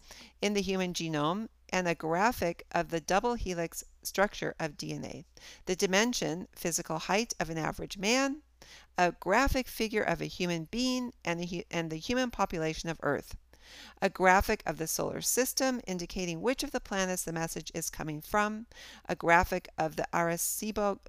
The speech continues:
radio telescope and the dimensions, the physical diameter of the transmitting antenna dish. Uh, so this is really interesting because the message,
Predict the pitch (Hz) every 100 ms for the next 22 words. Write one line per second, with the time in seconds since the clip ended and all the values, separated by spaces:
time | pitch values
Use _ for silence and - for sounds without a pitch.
0 | - - 180 180 175 160 - 247 262 -
1 | 254 240 - - 165 160 165 170 220 233
2 | 165 165 165 - - - - 220 226 233
3 | 233 185 180 165 165 170 165 - 156 147
4 | - 175 180 160 160 156 - - - -
5 | 214 202 202 - 165 98 - - _ _
6 | _ - - - - - - - _ _
7 | _ _ _ _ _ _ _ - 240 202
8 | - 240 233 294 311 294 196 202 208 202
9 | - 254 269 - 202 160 - 208 254 247
10 | 247 226 226 294 - - -